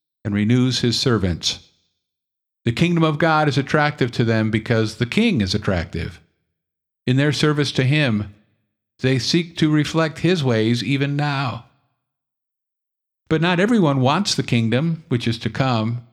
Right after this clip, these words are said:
Some want no part of the righteous ruler's reign. So they will be excluded from the kingdom they despise,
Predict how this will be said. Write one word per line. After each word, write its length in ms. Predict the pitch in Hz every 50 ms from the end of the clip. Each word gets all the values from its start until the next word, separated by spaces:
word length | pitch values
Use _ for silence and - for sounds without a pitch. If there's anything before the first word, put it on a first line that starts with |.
| _ _
Some 380 | - - 143 135 135 135 143 139
want 300 | 123 120 120 120 113 113
no 160 | 123 131 147
part 440 | 147 - 160 147 117 92 90 87 107
of 200 | 110 101 101 101
the 120 | 104 107
righteous 520 | 101 110 127 131 123 - 117 104 98 -
ruler's 480 | 107 98 95 92 90 90 90 90 92 -
reign. 600 | 214 180 107 107 110 107 95 87 82 82 90 92 - _ _ _ _ _ _ _ _ _ _ _ _ _ _ -
So 140 | - 139
they 140 | 120 135 165
will 120 | 202 175 143
be 160 | 127 127 131
excluded 600 | 131 127 - - - 202 196 185 170 110 101 -
from 160 | - 127 127
the 80 | 135 131
kingdom 500 | - 175 175 170 127 110 101 101 107 107 -
they 100 | - 104
despise, 800 | 98 110 113 - - 151 139 123 107 101 92 87 82 - -